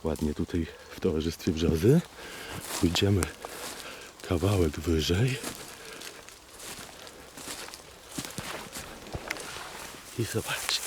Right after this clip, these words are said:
kto tu się jeszcze schował. Dzień dobry. Piękny.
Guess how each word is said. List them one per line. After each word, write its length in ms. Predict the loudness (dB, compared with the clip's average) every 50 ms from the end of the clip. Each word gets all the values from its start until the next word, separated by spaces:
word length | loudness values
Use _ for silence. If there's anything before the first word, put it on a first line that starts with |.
| -4 -6 -6
kto 240 | -2 2 4 4 4
tu 220 | 4 2 2 2
się 120 | 2 2 2
jeszcze 320 | 0 0 0 0 0 0
schował. 300 | 0 -2 -4 -4 -4 -6 -6 -8 -10 -10 -10 -10 -10 -10 -10 -10 -10 -12 -12 -12 -12 -10 -8 -8 -8 -8 -10 -12 -12 -12 -12 -14 -14 -16 -16 -18 -18 -14 -14 -14 -14 -14 -14 -18 -18 -16 -16 -16 -16 -12 -4 0
Dzień 220 | 2 2 4 6
dobry. 680 | 6 6 8 10 10 10 10 8 6 6 4 4 2 0 -2 -8 -14 -18 -18 -18 -18 -20 -20 -20 -20 -20 -20 -20 -18 -18 -18 -18 -18 -18 -20 -20 -20 -20 -14 0
Piękny. 340 | 4 4 4 4 2 -4 -12